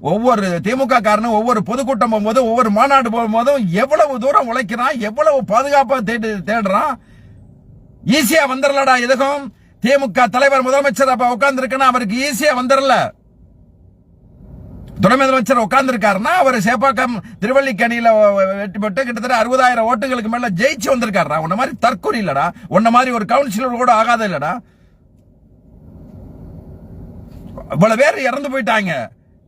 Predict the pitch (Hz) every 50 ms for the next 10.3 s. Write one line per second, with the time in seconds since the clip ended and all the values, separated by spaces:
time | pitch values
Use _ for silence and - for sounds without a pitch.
0 | _ _ - 196 262 403 427 403 302 285 277 247 240 214 180 220 233 294 311 311
1 | 302 277 247 226 277 262 262 247 208 220 196 180 180 190 254 330 269 240 226 -
2 | - 190 196 190 180 170 165 170 175 170 160 170 196 190 175 240 277 277 - 294
3 | 262 175 208 226 269 285 294 285 269 262 254 247 240 240 262 269 302 277 - 220
4 | 247 262 285 294 294 277 247 269 254 233 247 240 233 269 285 269 240 262 277 294
5 | 277 262 254 220 254 226 196 233 226 220 220 220 214 214 190 208 214 220 208 208
6 | 240 262 262 190 - _ _ - 202 - 190 220 247 247 240 226 190 - 277 302
7 | 285 233 302 285 196 254 254 262 262 254 269 262 240 233 240 240 233 233 214 220
8 | 208 190 170 156 - _ _ _ _ _ - 180 220 233 247 262 269 262 240 233
9 | 226 220 214 208 214 220 220 202 214 226 226 196 202 240 233 247 233 220 208 202
10 | 196 190 185 185 208 185